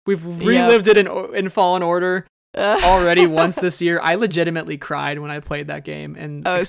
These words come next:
Speaker 1: experienced that. Like, that was the first time I think Order sixty-six truly hit me in a way that I hadn't witnessed it before, and I think it's because you're playing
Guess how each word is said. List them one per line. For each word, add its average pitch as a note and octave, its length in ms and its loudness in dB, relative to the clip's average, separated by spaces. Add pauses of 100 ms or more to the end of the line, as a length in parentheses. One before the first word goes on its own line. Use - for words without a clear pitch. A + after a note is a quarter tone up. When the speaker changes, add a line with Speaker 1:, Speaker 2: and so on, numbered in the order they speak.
(120)
Speaker 1:
experienced F3+ 340 -2
that. D3 360 -8
Like, D3+ 160 -10
that E3+ 140 -4
was F3 120 -2
the G3+ 80 -2
first E3+ 260 -6
time D#3+ 340 -6 (240)
I D#3+ 80 -2
think D#3 200 -6
Order D3+ 200 -8
sixty-six D3+ 560 -6
truly D3+ 400 -8
hit C#3 180 -8
me E3+ 180 -8
in E3+ 100 -8
a E3 40 -6
way D#3 300 -6
that C#3+ 300 -6 (460)
I - 80 -6
hadn't D#3 380 0
witnessed D#3 380 -8
it G#3 100 2
before, A3 420 -2
and G3 100 -4
I D#3 80 -4
think D#3+ 200 -8
it's D#3+ 120 -8
because D3+ 380 -8
you're C#3+ 220 -12
playing C#3+ 440 -14